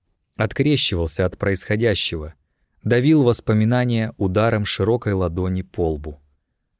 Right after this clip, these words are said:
Он не хотел баюкать свое горе. Он хотел его уничтожить.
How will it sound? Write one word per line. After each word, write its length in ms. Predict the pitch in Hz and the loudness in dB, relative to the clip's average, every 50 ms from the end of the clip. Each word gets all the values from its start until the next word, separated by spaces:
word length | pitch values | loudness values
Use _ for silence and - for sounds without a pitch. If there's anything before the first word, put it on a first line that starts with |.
| _ _ _ _ _ _ | _ _ _ _ _ _
Он 180 | - 123 127 131 | 0 2 2 2
не 80 | 131 | 2
хотел 400 | 117 - - 127 - - 151 131 | 2 0 0 0 2 2 2 4
баюкать 520 | 107 98 95 95 101 120 123 117 - 85 - | 4 4 2 2 2 0 0 -2 -4 -6 -4
свое 340 | - - 95 95 98 95 | -4 -2 -2 0 0 -2
горе. 500 | 92 98 113 117 107 92 80 76 71 71 _ _ _ _ _ _ _ _ _ _ _ _ _ - | -2 -2 0 0 0 0 0 -4 -6 -10 _ _ _ _ _ _ _ _ _ _ _ _ _ -4
Он 160 | 107 101 92 | -2 -2 0
хотел 400 | - - 92 - - 98 92 90 | 0 -2 -2 -2 0 0 0 0
его 440 | 90 92 92 87 90 87 90 - _ - | 0 -2 -2 -2 -2 -2 -4 -6 _ -6
уничтожить. 880 | - 95 98 98 92 - - - 127 107 87 78 76 73 - - - | -4 -2 -2 -2 -4 -4 -2 -2 0 0 0 -2 -6 -10 -12 -16 -20